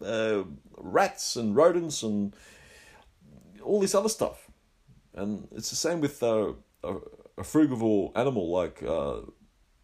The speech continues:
they go far and ro-, and wide. They don't, don't just go to Woolworths or Coles or Tesco or what's a, what's a U S, uh, f-, um,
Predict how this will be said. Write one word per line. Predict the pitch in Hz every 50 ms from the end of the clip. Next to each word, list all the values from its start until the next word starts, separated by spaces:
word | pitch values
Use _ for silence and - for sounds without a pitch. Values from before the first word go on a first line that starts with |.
| _ _ _ _ _ _ _ _ _ _ _ _ _ _ _ _ _ _
they | - - 139 156
go | 156 160 143 131
far | - - 160 156 147 139
and | 131 123
ro-, | 156 214 - - 220 - - -
and | 135 135 127
wide. | 135 165 208 - 101 - -
They | 131 135
don't, | 131 190 - -
don't | - 175 208 202
just | 139 110 - -
go | 120 113
to | 113 - 104
Woolworths | 95 113 131 123 113 107 110 104 - - 85
or |
Coles | 85 - - 135 123 120 117 104 92
or | 87 82 82 85 - - - _ _ _ _ _
Tesco | - - 214 202 - - - 151 131 123 120
or | 113 113 107 104 101 - - _ _ _ _ _ _
what's | - - -
a, | - 120
what's | 127 135 131 -
a | 123 120 117 110 107
U | 113 127 127 127 131
S, | 123 - - - - - - - _ - _ _ _ - 104
uh, | 104 104 104 101 98
f-, | - - - 104 - -
um, | 101 101 95 92 92 90 90